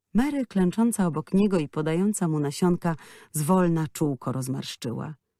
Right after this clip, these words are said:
"Dicku, jesteś tak miły, jak Marta mówiła.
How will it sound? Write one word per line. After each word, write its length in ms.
"Dicku, 420
jesteś 320
tak 300
miły, 380
jak 200
Marta 340
mówiła. 480